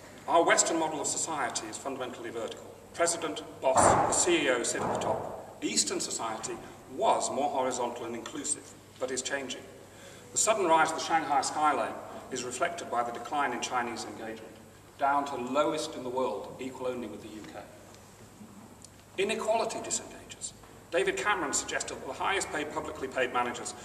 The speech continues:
should not get more than twenty times the lowest paid. In Finland, few firms exceed three-to-one. The U K income gap is growing faster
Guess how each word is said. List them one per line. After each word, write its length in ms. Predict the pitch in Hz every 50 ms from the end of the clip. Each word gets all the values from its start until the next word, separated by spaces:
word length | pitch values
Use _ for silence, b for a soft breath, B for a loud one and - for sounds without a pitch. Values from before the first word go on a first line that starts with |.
| B B
should 200 | B - 135 127
not 160 | 156 180 -
get 160 | 156 139 135
more 160 | 135 147 143
than 140 | 139 139 131
twenty 300 | 127 - 165 165 160 165
times 320 | - 151 139 131 127 123 123
the 80 | 131
lowest 340 | 120 127 131 127 117 - 123
paid. 300 | 117 - - - - - - - B B B B B B B B B B B
In 80 | 127 123
Finland, 440 | - - 214 214 190 143 131 123 -
few 220 | - - 165 165
firms 380 | 160 - 139 135 131 127 - -
exceed 320 | - - - 127 120 120
three-to-one. 560 | - - - 127 120 107 - 104 98 101 - - - - - - - - - - B B B B B B B -
The 80 | 127
U 160 | 127 165 202
K 180 | 202 - 170 143
income 360 | - 143 143 - 147 131 123
gap 360 | 123 123 - 127 123 120 120
is 60 | 120 117
growing 240 | - - 117 117
faster 560 | 117 - - - 165 147 151 151 151 - -